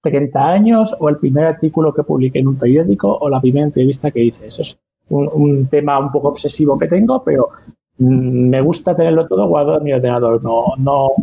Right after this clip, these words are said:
no tiro nada y de hecho estoy buscando un software que algún día me permita hacer un recuento de todos los contenidos, todas las palabras que tengo escritas, todos los artículos que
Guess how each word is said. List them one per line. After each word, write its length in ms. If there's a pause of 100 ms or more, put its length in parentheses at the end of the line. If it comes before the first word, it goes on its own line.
(460)
no 100
tiro 240
nada 420
y 40
de 140
hecho 140
estoy 200
buscando 460
un 80
software 520
que 80
algún 300
día 140
me 120
permita 340
hacer 320 (380)
un 180
recuento 560
de 200 (100)
todos 380
los 160
contenidos, 580
todas 280
las 20
palabras 420
que 100
tengo 280
escritas, 680
todos 220
los 220
artículos 500
que 220